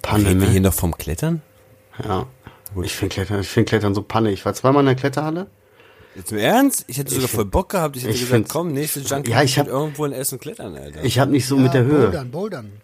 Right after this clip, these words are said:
Speaker 1: Ich hab nicht so
Speaker 2: Ja.
Speaker 1: mit der Höhe.
Speaker 3: So hoch
Speaker 1: Und
Speaker 3: ist
Speaker 1: jedes
Speaker 3: es
Speaker 1: Mal,
Speaker 3: nicht. Bo-
Speaker 1: wenn ich geklettert hab, dann bin ich drei Schritte nach oben, dann hing ich da und denk, „Ah.“
Speaker 3: <laughs>
Speaker 1: Man braucht, man braucht ja eigentlich nur drei Punkte.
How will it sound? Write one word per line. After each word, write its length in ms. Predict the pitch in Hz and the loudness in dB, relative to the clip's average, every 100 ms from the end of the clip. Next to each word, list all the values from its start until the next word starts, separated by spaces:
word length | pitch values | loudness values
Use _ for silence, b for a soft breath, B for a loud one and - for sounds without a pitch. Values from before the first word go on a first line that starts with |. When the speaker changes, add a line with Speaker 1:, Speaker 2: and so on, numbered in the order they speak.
| - - | -12 -4
Speaker 1:
Ich 140 | 104 | 0
hab 80 | 139 | 2
nicht 100 | 139 | 2
so 80 | 143 | 2
Speaker 2:
Ja. 60 | |
Speaker 1:
mit 100 | 127 | 2
der 80 | 127 | 2
Höhe. 320 | 110 127 92 - _ b b b b b b | 2 2 2 -2 _ b b b b b b
Speaker 3:
So 220 | 117 151 | -14 -8
hoch 60 | 180 | -4
Speaker 1:
Und 100 | 110 | -2
Speaker 3:
ist 60 | 117 | 0
Speaker 1:
jedes 160 | 147 | 0
Speaker 3:
es 40 | 139 | 2
Speaker 1:
Mal, 80 | |
Speaker 3:
nicht. 120 | 127 110 | 0 -2
Bo- 180 | 147 - | -10 -10
Speaker 1:
wenn 220 | - 113 135 | -4 2 2
ich 180 | 156 | 2
geklettert 420 | - 120 156 151 139 | -4 0 2 2 2
hab, 200 | 143 131 | 0 2
dann 100 | 117 | 0
bin 100 | 127 | 2
ich 120 | 127 | 0
drei 180 | - 131 | 0 0
Schritte 260 | 131 131 | 0 0
nach 100 | 120 | 0
oben, 260 | 123 147 151 | 0 0 0
dann 140 | 127 | 0
hing 80 | 123 | 2
ich 160 | 147 135 | 0 0
da 80 | 131 | 0
und 60 | |
denk, 140 | 127 147 | 2 2
„Ah.“ 960 | 165 175 165 165 156 151 139 135 131 - - | 4 4 2 0 -2 -6 -8 -10 -12 -16 -8
Speaker 3:
<laughs> 400 | 160 - - - | -6 -6 -10 -2
Speaker 1:
Man 100 | 113 | 2
braucht, 320 | 123 156 156 | 6 4 4
man 160 | 123 131 | 2 4
braucht 200 | 131 160 | 4 4
ja 40 | 156 | 4
eigentlich 140 | 147 | 2
nur 120 | 147 | 2
drei 180 | 127 135 | 2 2
Punkte. 440 | 139 156 139 - | 2 2 0 -4